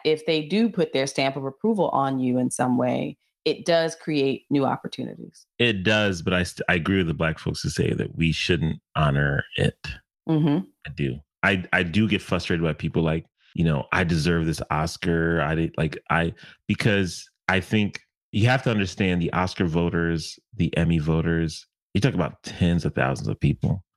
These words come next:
Speaker 1: Right.
Speaker 2: And for the most part, they're, they can't possibly view the work. They can only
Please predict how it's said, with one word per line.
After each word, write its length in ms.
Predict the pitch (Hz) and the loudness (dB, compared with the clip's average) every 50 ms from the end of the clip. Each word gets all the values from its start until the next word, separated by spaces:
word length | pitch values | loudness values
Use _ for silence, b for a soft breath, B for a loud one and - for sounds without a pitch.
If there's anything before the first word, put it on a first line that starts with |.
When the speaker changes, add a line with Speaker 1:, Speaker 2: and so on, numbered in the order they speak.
| _ _ | _ _
Speaker 1:
Right. 280 | - 143 139 131 - - - _ - - - | -2 0 0 0 -4 -6 -12 _ -8 -2 -2
Speaker 2:
And 120 | 90 87 | -2 -2
for 180 | - - 104 101 | 0 0 0 0
the 140 | 85 92 87 | 2 0 0
most 640 | 85 87 87 90 90 92 95 98 104 104 - - | 2 2 2 4 4 4 2 2 0 0 -2 -4
part, 380 | - - 85 80 82 80 - - _ _ _ _ _ _ _ _ _ _ - | -4 -2 0 0 0 -2 -4 -10 _ _ _ _ _ _ _ _ _ _ 0
they're, 180 | - 95 92 90 90 90 - | 0 2 2 2 0 0 0
they 140 | - 90 85 | 0 0 0
can't 560 | - - - - - - 120 117 107 - - | -2 -8 -10 -8 -2 0 2 2 2 0 -2
possibly 640 | - - - - 113 107 - - 98 78 85 82 78 | -6 -4 -2 0 -2 0 -2 -2 -2 0 0 0 0
view 280 | 73 69 73 78 82 78 | 0 0 2 2 2 2
the 140 | - 71 | 0 0
work. 440 | 69 65 73 78 78 - - - - - _ - | 0 0 0 0 -2 -2 -6 -10 -18 -12 _ -4
They 100 | 80 76 | -4 -2
can 220 | - 92 87 82 - - | 0 -2 -2 -2 -2 -2
only 640 | 82 87 95 101 101 101 101 98 92 92 85 104 | 0 2 2 2 2 2 2 2 2 0 0 -4